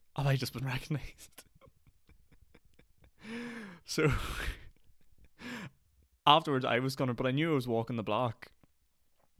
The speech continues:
I was like, "Fuck, what if I, like, what if I meet this guy again? What if I bump into him on the way <laughs> past again, his girlfriend?" So I made sure I walked, like, the far side of the road the whole way around, just on the off chance that I would bump into this guy again who thought I was Paddy. I don't know who that was. But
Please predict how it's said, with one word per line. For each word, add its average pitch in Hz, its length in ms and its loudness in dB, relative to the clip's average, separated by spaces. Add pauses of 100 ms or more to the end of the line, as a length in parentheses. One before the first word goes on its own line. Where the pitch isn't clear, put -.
(160)
I 139 40 -2
was 131 100 -2
like, 135 100 -8
"Fuck, - 240 -10 (180)
what 151 140 -2
if 151 120 -2
I, 120 140 4
like, 110 340 0
what 175 100 -6
if 185 60 2
I 127 80 4
meet 113 180 0
this 175 140 -2
guy 160 160 0
again? 151 200 2
What 147 100 0
if 151 80 -6
I 131 80 0
bump 117 260 -2
into 117 180 0
him 135 160 2
on 123 100 0
the 139 80 4
way 127 140 2
<laughs> - 40 0
past - 340 0
again, 151 240 0
his 123 120 -4
girlfriend?" 127 420 -2
So 120 160 0 (400)
I 135 160 2 (100)
made 147 200 2
sure 135 120 4
I 120 40 4
walked, 113 260 0
like, 123 140 -4
the - 60 -10
far - 240 -2
side 117 180 0
of 110 60 -6
the 107 80 -4
road 113 120 -2
the 117 60 2
whole 127 160 -4
way 123 100 2
around, 110 300 0
just 123 220 -2
on 120 80 -4
the 104 100 0
off 101 180 0
chance 120 240 -2
that 110 100 -6
I 104 80 -2
would 107 220 -4
bump 110 220 0
into 113 180 -2
this 110 180 0
guy 110 140 0
again 117 220 0
who 110 80 -4
thought 104 200 -6
I 104 80 0
was 101 100 -6
Paddy. 107 460 -2
I - 20 -6
don't 131 120 -4
know 110 160 -4 (180)
who 120 80 -6
that 107 160 -2
was. 113 320 -2 (680)
But 113 180 0